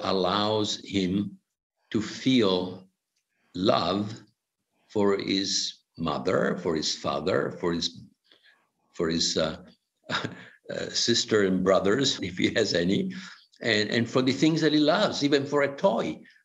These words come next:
I mean, the, the feeling that he has, that's what consciousness does. Uh, now, because consciousness is so, so much part of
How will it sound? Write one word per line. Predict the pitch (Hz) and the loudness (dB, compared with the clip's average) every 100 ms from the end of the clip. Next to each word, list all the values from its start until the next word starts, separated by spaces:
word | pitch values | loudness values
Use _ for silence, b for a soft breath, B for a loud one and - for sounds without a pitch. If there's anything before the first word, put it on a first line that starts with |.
| - | -2
I | 123 | 2
mean, | 120 120 120 - | 2 0 -10 -2
the, | 123 127 123 | 0 0 2
the | 120 | 2
feeling | 117 - - 175 196 143 110 101 | 2 -2 0 4 4 4 2 2
that | 101 | 2
he | 107 | 0
has, | 87 104 90 - - | -2 0 0 -2 0
that's | 135 139 - | 0 2 0
what | - - | -2 0
consciousness | 107 101 117 113 - 127 - | 0 0 0 -2 -2 -4 0
does. | - - - - - - _ b b b b _ | 0 0 -2 -4 -8 -10 _ b b b b _
Uh, | 107 90 - | -4 -2 0
now, | 120 123 120 - - _ - | 2 2 0 -6 -16 _ -2
because | - - 127 - | 0 4 2 2
consciousness | 135 151 147 120 98 | 0 0 2 0 0
is | 98 - - | -4 -2 0
so, | 127 131 135 135 - - | 2 4 2 0 -8 -8
so | - 135 | 0 2
much | 123 120 120 - - - _ _ _ _ _ _ _ _ _ - | 4 2 0 -4 -4 -10 _ _ _ _ _ _ _ _ _ -4
part | - 139 135 - | 0 2 0 -2
of | 104 | 0